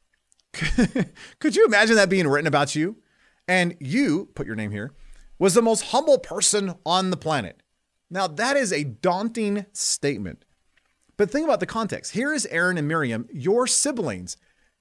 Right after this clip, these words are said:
saying, "Are you the only mouthpiece of the Lord? Has not God also spoken through us?"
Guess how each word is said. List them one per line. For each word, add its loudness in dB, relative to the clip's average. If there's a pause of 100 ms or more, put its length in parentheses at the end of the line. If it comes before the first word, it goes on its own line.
(140)
saying, 2 (240)
"Are 2
you 2
the 2
only 0
mouthpiece 0
of -6
the 4
Lord? 2
Has 0
not 2
God 2
also 0
spoken 0 (240)
through 2
us?" 0